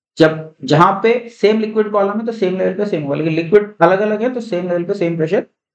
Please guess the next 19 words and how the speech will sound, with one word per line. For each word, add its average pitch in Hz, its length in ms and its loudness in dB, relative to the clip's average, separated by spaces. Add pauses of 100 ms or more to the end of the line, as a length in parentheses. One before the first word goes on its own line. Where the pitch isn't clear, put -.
(180)
नहीं 139 160 0
होगा। 127 160 -2
तो 143 80 -4
यही 180 280 4
think 185 180 4
वाला 180 180 4
question 165 280 -4
था, - 160 -2 (280)
which 170 140 4
one 196 140 6
will 208 120 2
have 202 180 4
higher 180 200 2
pressure, 185 260 -6
B 165 200 -10
or 190 120 4
B 170 180 -6
dash, 220 280 0
say 185 160 0